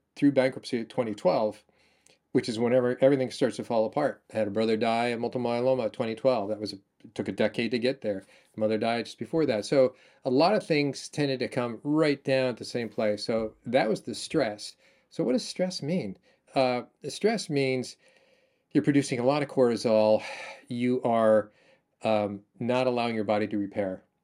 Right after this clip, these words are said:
And a chronic high stress, not acute. You know, it's not like you almost got hit by a bus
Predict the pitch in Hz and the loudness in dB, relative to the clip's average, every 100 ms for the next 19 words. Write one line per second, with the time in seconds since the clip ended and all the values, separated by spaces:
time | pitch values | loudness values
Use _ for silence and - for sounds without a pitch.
0 | _ _ 117 110 107 107 104 104 - _ | _ _ -4 0 2 0 -2 -8 -12 _
1 | _ _ _ - 113 - 147 131 135 - | _ _ _ -18 -14 -2 0 0 -4 -10
2 | _ _ - 131 139 - 107 131 - _ | _ _ -4 -2 -2 -2 -4 -4 -14 _
3 | _ _ 120 147 151 139 120 - _ 113 | _ _ -2 -2 -2 -2 -2 -6 _ -4
4 | 110 104 131 123 120 120 117 113 - 123 | -2 0 0 0 -2 -2 -2 -4 -2 0
5 | 123 120 - 117 135 131 120 113 113 107 | 2 0 0 0 0 2 2 2 2 0
6 | - | -2